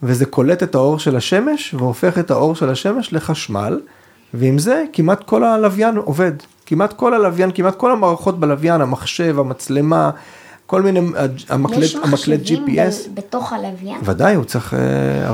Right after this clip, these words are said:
Speaker 1: המחשב, אה, הלוויין צריך לעבוד איכשהו. יש לו מחשב ש-
Speaker 2: ממש יצרנו חיים.
Speaker 1: כמעט. מחשב זה לא חיים עדיין, אבל כן.
Speaker 2: אתה חושב שעדיף שנצלם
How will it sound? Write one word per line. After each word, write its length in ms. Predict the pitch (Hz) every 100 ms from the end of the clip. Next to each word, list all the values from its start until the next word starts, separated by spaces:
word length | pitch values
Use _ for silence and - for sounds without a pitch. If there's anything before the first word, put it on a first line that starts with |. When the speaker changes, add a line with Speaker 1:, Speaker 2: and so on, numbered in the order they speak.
| - 117
Speaker 1:
המחשב, 360 | 117 - 175 185
אה, 360 | 185 185 160 147
הלוויין 420 | 135 131 147 175
צריך 220 | 175 190
לעבוד 260 | 190 202 269
איכשהו. 260 | 311 - 156 -
יש 100 | 151
לו 100 | 180
מחשב 320 | 180 180 220 220
ש- 100 | 180
Speaker 2:
ממש 560 | 165 160 - 247 269
יצרנו 520 | 285 285 285 277 285
חיים. 440 | 285 277 269 247 208 - _ _ - _
Speaker 1:
כמעט. 400 | - 220 262 - - - -
מחשב 340 | - 175 208 214
זה 120 | 226
לא 80 | 220
חיים 280 | 240 - -
עדיין, 280 | 247 -
אבל 160 | 120 -
כן. 200 | - - - - - -
Speaker 2:
אתה 160 | 240 247
חושב 360 | - 208 - 240 370 508 -
שעדיף 920 | - - - 208 - 262 233 - - - _ - _
שנצלם 880 | - - 233 226 - - - 233 240